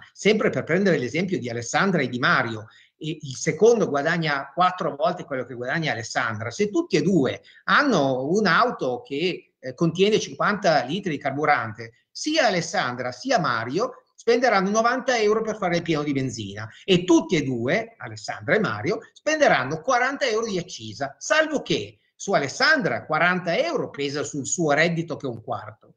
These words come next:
su Mario quaranta euro pesano su un reddito quattro volte superiore. Quindi i più fortunati, vogliamo dire i più ricchi, diciamolo,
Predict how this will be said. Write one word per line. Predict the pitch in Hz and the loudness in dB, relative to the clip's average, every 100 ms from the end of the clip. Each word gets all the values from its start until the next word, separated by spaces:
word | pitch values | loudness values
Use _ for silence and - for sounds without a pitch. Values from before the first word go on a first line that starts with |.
| _ | _
su | - - 330 | -2 2 4
Mario | 156 240 170 254 | 4 4 2 0
quaranta | 262 269 285 277 | 0 -2 2 4
euro | 233 254 | 4 4
pesano | 254 254 262 | 2 0 0
su | 254 285 | -6 -6
un | 240 | -4
reddito | 220 220 233 | -4 -2 -2
quattro | 262 269 277 | 0 0 2
volte | 220 226 | 0 -2
superiore. | 233 220 214 117 110 113 - _ | -6 -6 -4 -4 -4 -8 -12 _
Quindi | 247 240 165 131 127 113 - _ _ _ - | 4 4 4 0 -4 -6 -10 _ _ _ -2
i | 262 277 | 0 2
più | 262 302 | 2 0
fortunati, | - 180 180 160 131 107 123 101 - _ | 2 0 2 2 2 0 -6 -14 -16 _
vogliamo | - 113 120 120 | -16 -8 -4 -2
dire | 120 151 131 | 2 2 2
i | |
più | 127 | 0
ricchi, | 120 147 113 - | 0 0 -2 -8
diciamolo, | 95 120 185 139 127 196 | -14 -4 -2 0 0 -2